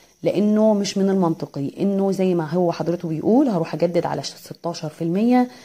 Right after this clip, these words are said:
أو حتى تمنتاشر في المية، وموجود على فكرة ما كانش فيه حتى كمان تمنتاشر في المية، كان اللي موجود في الوقت ده أعلى حاجة ستاشر في المية، وكان التضخم المعلن في الوقت ده اتنين وعشرين فاصل خمسة من مية في المية.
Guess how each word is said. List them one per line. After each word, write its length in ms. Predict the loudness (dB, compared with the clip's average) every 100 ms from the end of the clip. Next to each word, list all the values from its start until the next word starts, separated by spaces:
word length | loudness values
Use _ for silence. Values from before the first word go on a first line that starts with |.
| -20 _ _ -2
أو 120 | -2
حتى 480 | 0 -2 0 0 2
تمنتاشر 540 | 0 -2 0 -2 -4
في 140 | -6 -4
المية، 480 | 0 4 4 4 4
وموجود 800 | 2 2 2 2 2 2 2 0
على 140 | 2
فكرة 200 | 0 0
ما 80 | -2
كانش 200 | -2 -6
فيه 100 | -8
حتى 220 | -8 -8 -6
كمان 240 | -4 -4
تمنتاشر 440 | -2 -4 -4 -6
في 120 | -6 -4
المية، 200 | -2 -2
كان 180 | -2
اللي 140 | -4 -4
موجود 440 | -6 -2 0 0 -2 -16 -20 -10
في 60 |
الوقت 280 | -2 0 0
ده 120 | -2
أعلى 240 | -2 -2 -2
حاجة 200 | -4 -4
ستاشر 440 | -8 -8 -8 -8
في 120 | -6
المية، 280 | -2 0 0
وكان 200 | 0 -2
التضخم 460 | -2 -4 -6 -4 -2
المعلن 340 | 0 0 -2
في 100 | -4
الوقت 280 | -2 -2 -2
ده 100 | -4
اتنين 220 | -2 -2
وعشرين 360 | -2 -4 -6 -6
فاصل 300 | -6 -8 -10
خمسة 380 | -6 -6 -4
من 200 | -4 -2
مية 320 | -2 0 0 -4 -10 -20 _
في 100 | -2
المية. 340 | 0 0 -2